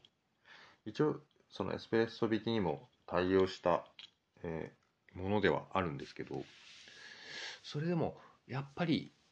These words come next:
どうなんでしょうかね。こうスペック的には毎日これで、あの、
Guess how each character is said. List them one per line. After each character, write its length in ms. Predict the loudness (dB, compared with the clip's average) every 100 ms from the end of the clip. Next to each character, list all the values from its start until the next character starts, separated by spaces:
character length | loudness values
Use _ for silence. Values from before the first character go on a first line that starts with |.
| -18
ど 240 | -6 -2
う 40 | 0
な 100 | -2
ん 80 | -6
で 60 |
し 100 | -12
ょ 60 | -12
う 40 |
か 80 | -10
ね。 200 | -6 -6 -6
こ 80 | -8
う 20 |
ス 120 | -4
ペ 100 | -2
ッ 120 | -2
ク 120 | -2
的 240 | -2 0 2
に 80 | 2
は 200 | 2 -4 _ _ _ _ _ _ _ -20 _ -16 -4
毎 220 | 0 4
日 240 | 2 0
こ 160 | -4 -2
れ 100 | 0
で、 300 | 0 0 -4 _ _ _ _
あ 120 | -18 -12
の、 440 | -8 -8 -10 -14